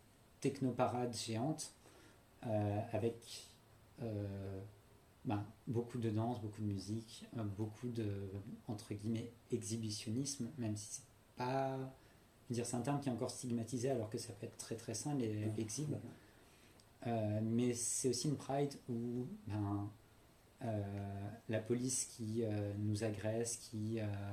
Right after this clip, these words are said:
Speaker 1: qui a des, souvent des comportements homophobes ou transphobes, euh, est présente ou peut être, euh, présente dans les cortèges.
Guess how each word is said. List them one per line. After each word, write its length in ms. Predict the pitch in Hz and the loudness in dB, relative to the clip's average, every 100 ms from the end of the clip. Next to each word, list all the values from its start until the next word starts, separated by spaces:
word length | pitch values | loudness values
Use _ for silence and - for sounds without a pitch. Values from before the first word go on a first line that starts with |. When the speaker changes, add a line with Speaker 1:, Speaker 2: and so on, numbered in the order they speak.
| 101 101 101 - - - - - | -2 -2 -4 -8 -20 -20 -20 -18
Speaker 1:
qui 720 | - 120 113 107 104 101 113 | -10 -4 -2 0 0 0 0
a 80 | 107 | -2
des, 400 | 104 113 104 101 | 0 0 2 0
souvent 300 | - - 117 | -2 0 2
des 80 | 113 | 2
comportements 540 | 113 104 - 110 113 | 0 -2 -2 -2 2
homophobes 420 | 117 107 110 123 | 2 0 -2 -4
ou 40 | 113 | -4
transphobes, 680 | - 113 - - 117 117 113 - - - - - 107 | -4 -4 -4 -2 0 0 -2 -8 -20 -20 -20 -6 0
euh, 160 | 107 107 - - | 0 -2 -8 -2
est 100 | 120 | 0
présente 600 | - 113 101 127 127 - 214 | 2 0 2 2 0 -4 -4
ou 240 | 110 104 101 | 0 0 -2
peut 100 | - | -2
être, 320 | 110 107 - 110 | -2 -2 -6 -2
euh, 120 | 107 | -2
présente 500 | 107 104 123 151 - | -2 0 2 0 0
dans 80 | 117 | 0
les 120 | 104 | 0
cortèges. 600 | 107 104 151 151 160 | -2 -4 0 2 2